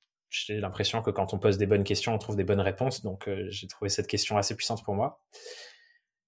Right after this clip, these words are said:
Et du coup, je suis arrivé à la conclusion que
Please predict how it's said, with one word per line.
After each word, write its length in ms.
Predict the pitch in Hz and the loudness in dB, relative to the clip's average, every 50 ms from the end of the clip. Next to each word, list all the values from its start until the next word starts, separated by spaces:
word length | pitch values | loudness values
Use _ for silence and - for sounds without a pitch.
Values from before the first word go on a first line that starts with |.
| _ _ _ _ - | _ _ _ _ -2
Et 80 | 123 107 | 0 0
du 100 | 110 - | 2 2
coup, 100 | - - | 4 8
je 60 | - | 10
suis 80 | 147 | 12
arrivé 320 | 127 113 113 110 113 135 135 | 12 12 12 12 12 12 12
à 160 | 123 113 107 | 12 12 12
la 120 | 107 104 | 12 10
conclusion 520 | 101 - 110 110 - 120 110 107 127 139 139 | 8 6 2 0 0 0 0 2 2 2 4
que 480 | - - 107 101 98 95 - - - | 6 6 6 6 6 2 -2 -6 -12